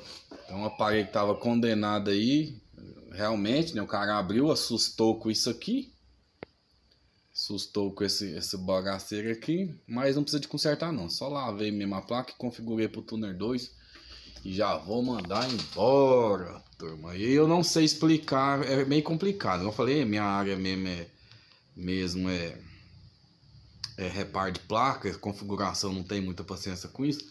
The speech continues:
Só que esse aqui eu tive paciência porque já foi condenado em outro lugar, né? Aí eu pesquisei no YouTube e consegui configurar tudo pro Tuner dois.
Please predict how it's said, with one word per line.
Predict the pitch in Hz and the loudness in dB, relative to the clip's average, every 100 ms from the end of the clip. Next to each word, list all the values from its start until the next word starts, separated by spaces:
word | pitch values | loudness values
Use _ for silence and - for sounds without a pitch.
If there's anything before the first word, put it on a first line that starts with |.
| - - - - - | -20 -20 -20 -20 -12
Só | 98 | -8
que | 98 | -4
esse | 120 - | -4 -2
aqui | 123 | -4
eu | |
tive | 123 127 | -2 -6
paciência | - 127 - 123 113 120 123 135 131 127 - _ - - _ _ _ _ | 0 -2 0 0 2 2 2 0 0 -2 -14 _ -20 -20 _ _ _ _
porque | 113 113 | -4 0
já | 117 | 0
foi | - 117 | 0 -2
condenado | - 120 127 127 127 123 | 0 2 4 4 4 4
em | 127 | 4
outro | 127 135 | 4 2
lugar, | 165 123 92 87 | 2 2 2 0
né? | 90 | -2
Aí | 90 | -2
eu | 92 104 | -2 -2
pesquisei | 117 - 107 113 123 | -2 -2 0 2 4
no | 127 | 4
YouTube | 139 151 185 185 175 | 2 2 0 0 -2
e | |
consegui | 160 165 147 147 135 | -4 -4 -2 -4 -2
configurar | 139 123 131 120 117 117 110 | -4 -6 -6 -2 0 0 -2
tudo | - 127 127 | -4 -6 -4
pro | 131 | -10
Tuner | - 127 127 131 139 | -6 0 2 2 0
dois. | 95 90 98 90 - | -4 -4 -4 -4 -12